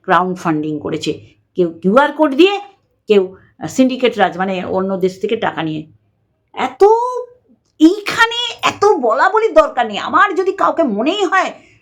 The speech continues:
মানে, প্রুফ না, সন্দেহভাজন যদি মনে হয়, তাহলে আমি লিগালি স্টেপ নিয়ে সমস্ত ডিটেলসটা বার করব, ট্রানজাকশন কোথায় কী হয়েছিল, তার আইডেন্টি, আহ, সমস্ত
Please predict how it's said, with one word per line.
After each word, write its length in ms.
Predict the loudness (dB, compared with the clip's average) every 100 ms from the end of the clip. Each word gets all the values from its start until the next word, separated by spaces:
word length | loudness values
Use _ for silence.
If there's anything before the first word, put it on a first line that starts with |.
| _ _
মানে, 380 | -6 -6 -6 -12 _ _ 2
প্রুফ 280 | 6 6 4
না, 240 | -2 -2
সন্দেহভাজন 760 | -4 -2 2 4 2 0 -2
যদি 100 | 0
মনে 200 | 2 2
হয়, 220 | 0 -2 -6
তাহলে 160 | -4 -2
আমি 100 | -2
লিগালি 360 | -2 0 -2 -4
স্টেপ 320 | -2 -2 2
নিয়ে 280 | 0 0 -4
সমস্ত 640 | -6 -2 0 0 -2 0 0 0 -6 _ _
ডিটেলসটা 480 | -4 0 -2 0 0
বার 200 | 0 -2
করব, 400 | -2 -4 -4 -6
ট্রানজাকশন 580 | 0 0 0 -2 -2 -4
কোথায় 300 | -2 0 0
কী 160 | 0 -2
হয়েছিল, 360 | -2 -2 -4 -4 -8 _ _ _ -2
তার 200 | 0 0
আইডেন্টি, 640 | 0 -2 -4 -2 -4 -4 -12 _ _
আহ, 500 | -6 -4 -4 -6 -10 -14 -14
সমস্ত 400 | -4 -2 0 -2